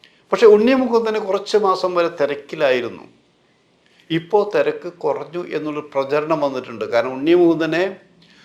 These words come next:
തുടക്കം മുതലേ ഇല്ലാതാക്കാൻ ചില ശക്തികൾ ശ്രമിച്ചിട്ട് പരാജയപ്പെട്ടുകൊണ്ടിരിക്കുമ്പോൾ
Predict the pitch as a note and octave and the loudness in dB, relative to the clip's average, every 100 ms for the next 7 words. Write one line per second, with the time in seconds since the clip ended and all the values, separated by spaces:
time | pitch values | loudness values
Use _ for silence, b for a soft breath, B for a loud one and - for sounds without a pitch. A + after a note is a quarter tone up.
0 | b F3 F3+ G3 A#3+ A#3 A3 G#3 G3+ F3 | b 6 8 8 8 8 8 8 6 6
1 | F3+ F#3 F#3 F3 E3 E3 - E3 E3+ F#3 | 4 4 4 2 0 -2 -4 -2 0 0
2 | F#3 D#3+ - E3 D3+ D3 C#3 C#3+ C#3 C#3+ | -2 -6 -6 -4 -4 -4 -6 -8 -8 -10
3 | - D#3 C3+ B2+ D3 E3 F3 D#3+ D3 C#3 | -8 -2 0 4 4 4 2 0 -4 -4
4 | B2 A2+ A#2 A2 F2+ - _ | -6 -10 -10 -6 -8 -8 _